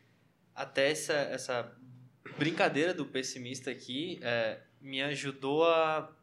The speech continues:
vem me ajudando até hoje a, tipo, tornar fracassos normais. Tá tudo bem fracassar, tá tudo bem tu não querer ser o cara mais foda do mundo,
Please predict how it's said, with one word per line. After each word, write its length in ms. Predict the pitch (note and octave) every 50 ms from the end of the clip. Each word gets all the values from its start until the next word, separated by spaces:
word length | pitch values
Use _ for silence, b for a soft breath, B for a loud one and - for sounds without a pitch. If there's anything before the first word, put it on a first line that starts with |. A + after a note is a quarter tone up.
| _ _ - - -
vem 140 | - C#3 C#3
me 80 | D3+ D#3
ajudando 340 | D3+ D3 D3 C#3+ D3 D#3+
até 180 | D#3+ D#3+ - D#3+
hoje 300 | D#3+ D#3+ E3+ F#3 F#3 F3+
a, 80 | F3+ F3
tipo, 420 | F3 F3 - - E3+ E3 E3 D#3+
tornar 1040 | D3 - - - E3 E3+ E3 E3 D#3 D3+ D3 D3+ E3+ F3+ F3+ F3 F3 F3 F3 - b b b b b b b _ _ _
fracassos 1000 | - - D3 C#3+ C#3+ - D3+ D3+ D#3 E3 E3 - - D#3 C3+ - - - - _ -
normais. 500 | - D3+ C#3 C#3+ C#3 C3+ C3+ B2+ A#2+ -
Tá 120 | - -
tudo 200 | - - - C#3+
bem 140 | C#3+ C3+ C3
fracassar, 720 | C3 B2+ B2 B2 - B2 B2 - C#3 C3+ C3 B2+ C3 - B B B B B B B _ _ -
tá 100 | - C#3
tudo 220 | C#3 - - C#3+
bem 260 | C#3+ C#3+ D3 D3 D3+ D3+
tu 120 | D3 C#3+
não 120 | C#3+ C#3
querer 240 | C#3 - C#3 C3+ C3+
ser 200 | C3 C3+ - C#3
o 80 | C#3 C3
cara 200 | - B2+ B2 B2+
mais 300 | B2+ B2+ B2 - - -
foda 380 | - - - C#3+ C3+ C3 B2+
do 100 | B2 B2+
mundo, 460 | A#2+ B2 B2 C3 C#3 C3+ C3+ C3+ C3+